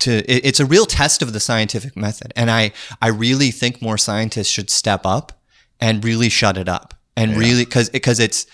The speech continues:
Speaker 1: it's, it's allowing the opportunity of the scientific method to be placed on this flat platform. And I think more scientists should debate these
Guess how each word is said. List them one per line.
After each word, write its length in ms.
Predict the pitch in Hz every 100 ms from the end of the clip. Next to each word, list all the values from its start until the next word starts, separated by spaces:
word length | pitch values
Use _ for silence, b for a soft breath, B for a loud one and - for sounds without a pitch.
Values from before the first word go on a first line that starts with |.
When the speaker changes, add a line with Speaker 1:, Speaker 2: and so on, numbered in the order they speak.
| B B -
Speaker 1:
it's, 340 | 110 - - -
it's 320 | 110 - - _ _ _
allowing 500 | 123 120 123 151 165
the 100 | 123
opportunity 560 | 117 110 110 135 175 117
of 100 | 95
the 80 | 104
scientific 500 | - 117 110 107 104
method 300 | 107 113 107
to 40 | 104
be 120 | 104
placed 340 | - 107 104
on 120 | 110 101
this 200 | 95 -
flat 320 | 107 104 -
platform. 600 | 113 110 - 104 98 95 B B B
And 120 | 117
I 60 | 107
think 220 | 104 123
more 180 | 113 113
scientists 580 | - 107 107 104 104 -
should 380 | - 101 92 95 B B B
debate 400 | - 117 117 135
these 440 | 110 95 - -